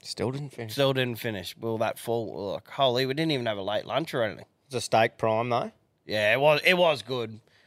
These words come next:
Speaker 2: But I think, you know, you have that too many drinks and then you don't taste the flavours almost anymore.
Speaker 1: I think it's just you're,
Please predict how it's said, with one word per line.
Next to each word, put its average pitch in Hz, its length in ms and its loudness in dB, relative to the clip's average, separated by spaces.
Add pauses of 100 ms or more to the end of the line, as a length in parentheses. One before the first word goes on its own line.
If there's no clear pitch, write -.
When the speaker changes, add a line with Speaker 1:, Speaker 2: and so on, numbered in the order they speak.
(160)
Speaker 2:
But 127 200 4 (360)
I 127 80 0
think, 156 260 2
you 156 140 2
know, 170 100 6
you 151 180 6
have 123 200 2
that 120 220 2 (200)
too 131 180 0
many 127 200 2
drinks 113 340 -2
and 113 140 -4
then 117 100 -2
you 113 140 -6 (640)
don't 117 240 2
taste 110 260 -2
the 101 80 -12
flavours 120 440 -4
almost 127 340 -4
anymore. 127 360 -2
Speaker 1:
I - 20 0
think 190 260 2
it's - 160 -2
just 160 300 2
you're, 131 420 6